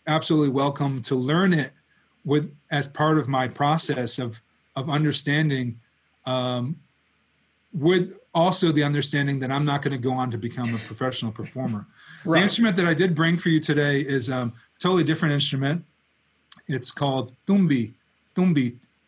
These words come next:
Speaker 1: T U M B I. It's a small lute. Lute is a, the ethnomusicologist term for any kind of in-, string instrument,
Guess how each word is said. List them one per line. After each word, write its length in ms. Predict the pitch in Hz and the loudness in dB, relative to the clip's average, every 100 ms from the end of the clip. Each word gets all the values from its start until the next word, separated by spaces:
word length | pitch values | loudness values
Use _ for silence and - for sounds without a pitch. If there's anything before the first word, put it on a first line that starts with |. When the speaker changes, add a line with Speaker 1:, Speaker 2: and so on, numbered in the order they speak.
| - | -10
Speaker 1:
T 440 | - 185 202 196 170 | 0 2 2 0 -2
U 340 | 151 170 196 151 | 0 2 0 -2
M 300 | 143 147 123 | 0 0 0
B 260 | 147 151 | 2 2
I. 420 | 139 131 117 117 - _ _ _ _ _ _ - | 0 0 0 -4 -8 _ _ _ _ _ _ -8
It's 180 | 135 151 | -2 0
a 60 | |
small 800 | 139 - 156 160 170 175 170 - _ _ | 0 2 2 4 4 2 0 -4 _ _
lute. 500 | 131 170 160 160 - _ 135 | 2 4 4 0 -10 _ 0
Lute 320 | 160 202 160 | 2 2 0
is 160 | 139 | 0
a, 260 | 135 131 120 - _ _ _ _ _ | 0 -2 -4 -10 _ _ _ _ _
the 260 | 113 131 127 | -6 -4 -2
ethnomusicologist 1040 | 143 143 156 143 131 135 139 139 127 123 - | -2 -2 0 0 -2 0 0 0 -2 -4 -2
term 240 | 143 143 | -2 -2
for 160 | 139 139 | -2 -2
any 140 | 151 | 0
kind 200 | 151 143 | 0 -2
of 100 | 131 | 0
in-, 220 | 135 180 | -4 -2
string 540 | - - - 170 180 185 | -4 -4 0 2 2 0
instrument, 640 | 147 147 - 135 139 156 | -2 -2 -2 -2 -2 -2